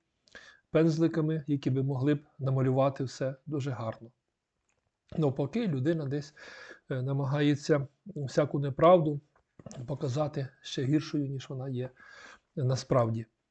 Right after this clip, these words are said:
«Той, в очах якого лукава людина є нікчемною, а в пошані ті, що бояться Господа, той, хто дає клятву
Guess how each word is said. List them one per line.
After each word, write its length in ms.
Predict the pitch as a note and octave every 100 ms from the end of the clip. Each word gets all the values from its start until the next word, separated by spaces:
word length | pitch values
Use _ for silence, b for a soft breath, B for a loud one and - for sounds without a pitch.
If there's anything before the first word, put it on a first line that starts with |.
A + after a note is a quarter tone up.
| _ _ _ b b b b b b b b b b _
«Той, 220 | A3+ G#3+
в 140 | E3+ D#3
очах 420 | D#3+ F#3+ G#3+ -
якого 380 | E3 G3 F3 F3
лукава 480 | D#3+ E3 G3+ F3+
людина 460 | E3 D#3 D3+ G#3+ F#3
є 340 | D#3 F3 F3+ F3
нікчемною, 960 | D#3+ F3 - D#3+ D#3+ D#3 C#3+ A#2+ A#2 - _ _ _ _ _ -
а 120 | E3
в 100 | D#3+
пошані 500 | E3+ - E3+ D#3+ D3
ті, 260 | - B3
що 240 | A#3 - E3
бояться 580 | D3 C#3 D#3+ F3+ - F3+
Господа, 800 | B2 B2+ C3+ C3 - C3+ C3 C3
той, 220 | - F#3
хто 420 | F#3 - D#3+ D3 C#3+
дає 300 | C#3 D3+ D#3+
клятву 680 | C#3+ D3+ D#3+ E3 D3+ D3